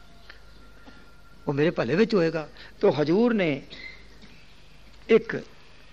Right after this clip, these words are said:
ਤੀਜੇ ਪਾਤਸ਼ਾਹ ਬਿਲਾਵਲ ਰਾਗ ਵਿੱਚ ਫਰਮਾਉਂਦੇ ਨੇ ਪਏ,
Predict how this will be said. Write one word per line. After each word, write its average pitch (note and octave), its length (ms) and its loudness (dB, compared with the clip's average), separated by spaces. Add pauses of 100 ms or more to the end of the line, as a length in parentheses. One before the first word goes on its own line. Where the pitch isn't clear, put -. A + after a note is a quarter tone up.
(440)
ਤੀਜੇ F3 280 2
ਪਾਤਸ਼ਾਹ C#3 460 -4
ਬਿਲਾਵਲ C3 400 0
ਰਾਗ C#3 260 0
ਵਿੱਚ D#3 140 -4
ਫਰਮਾਉਂਦੇ C3+ 440 -2
ਨੇ E3+ 80 0
ਪਏ, C3 320 -4